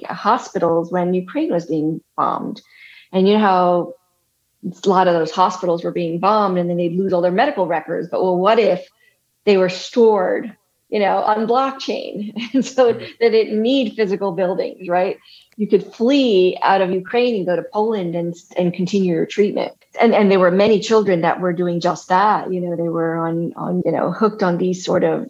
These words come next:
Speaker 1: respirators or whatnot and just trying to, to cross the border and, and get, yeah. But, but along with that,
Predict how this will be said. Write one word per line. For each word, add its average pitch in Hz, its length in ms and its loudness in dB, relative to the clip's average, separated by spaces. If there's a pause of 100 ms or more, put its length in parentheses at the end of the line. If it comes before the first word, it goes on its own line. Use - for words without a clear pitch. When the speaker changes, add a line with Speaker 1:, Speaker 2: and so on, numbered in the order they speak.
Speaker 1:
respirators 175 760 2
or 165 80 0
whatnot 170 460 0
and 139 100 -6
just 175 220 -6
trying 175 220 0
to, 151 340 -2 (600)
to 185 100 -10
cross 170 420 -2
the 170 80 -2
border 170 480 0
and, 170 340 -6
and 175 200 -2
get, - 320 -6 (120)
yeah. - 220 -2
But, 196 240 0
but 202 220 4
along 202 460 4
with 185 140 0
that, 208 380 2